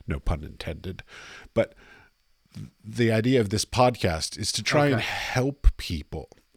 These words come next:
Speaker 1: to hear other people's experiences of how to have more successful creative careers by, by hearing other people's successes and failures and, um, things that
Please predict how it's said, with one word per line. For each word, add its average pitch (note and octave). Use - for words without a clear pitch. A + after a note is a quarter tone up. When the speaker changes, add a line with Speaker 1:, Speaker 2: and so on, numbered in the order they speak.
Speaker 1:
to F#2
hear B2
other G#2+
people's F#2+
experiences D#2+
of -
how F#2+
to F#2
have F2+
more F2+
successful -
creative E2
careers -
by, F#2
by F#2+
hearing G#2+
other G2+
people's D#2+
successes D#2+
and D#2
failures D#2
and, D#2+
um, D2
things G2+
that E2+